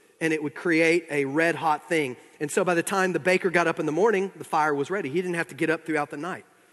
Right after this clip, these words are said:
The oven was so hot, he could ignore it. And he's saying, "You butter up the king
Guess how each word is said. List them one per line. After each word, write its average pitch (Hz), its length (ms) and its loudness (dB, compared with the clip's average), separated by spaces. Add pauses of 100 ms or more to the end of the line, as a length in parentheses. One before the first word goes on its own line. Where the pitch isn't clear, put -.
(240)
The 180 140 6
oven 180 220 4
was 165 140 2
so 208 240 2
hot, 170 320 2 (180)
he 180 100 2
could 185 140 2
ignore 170 360 2
it. 123 100 -4 (340)
And 156 120 0
he's 208 160 4
saying, 175 320 2
"You 226 100 -4
butter 220 480 2
up 226 200 2
the 180 60 0
king 185 580 2